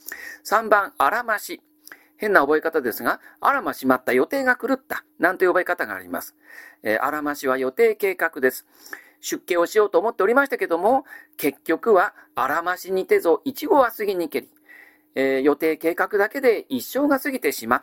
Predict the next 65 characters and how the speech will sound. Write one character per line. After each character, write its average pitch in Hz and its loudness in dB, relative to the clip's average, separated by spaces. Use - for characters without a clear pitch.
た - -10
と - -4
い 240 2
う 214 6
わ 185 6
け 98 -12
で 90 -4
す。 - -14
四 247 4
番 147 4
の 117 -4
急 202 -2
ぎ。 196 -8
え 135 -4
ー、 143 0
こ 220 0
れ 233 6
は 202 2
急 294 -2
い - -4
で 233 0
準 247 0
備 190 0
す 156 -6
る、 131 0
用 240 4
意 147 0
す - -10
る 101 -8
と 262 -6
い 285 4
う - 6
ふ 269 4
う - 4
に 233 -2
考 147 0
え 131 -2
て - -18
く - -8
だ 87 -4
さ - -8
い。 - -16
え 127 0
ー、 - 0
姫 160 2
君 135 2
は、 151 -2
「十 147 -2
代 143 0
の 127 -2
恩 185 0
急 185 -4
ぎ 285 4
の 254 2
た - -4
め 156 -8
に」 - -20
な 214 2
ん 220 -12
て 220 -4
言 220 0
い - -2
ま 214 0
す - -14
と、 147 2